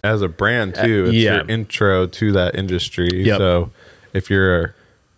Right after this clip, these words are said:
Speaker 1: a new brand, you know,
Speaker 2: You
Speaker 1: and
Speaker 2: go.
Speaker 1: the, and that, and you wanna be,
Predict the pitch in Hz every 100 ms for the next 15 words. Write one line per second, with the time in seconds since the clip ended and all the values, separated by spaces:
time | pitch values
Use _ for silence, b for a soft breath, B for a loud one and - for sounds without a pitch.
0 | _ - 104 113 110 104 98 98 101 107
1 | 110 - - - 101 101 98 92 101 107
2 | - 98 101 98 - - 98 101 - 98
3 | 98 95 98 92 95 92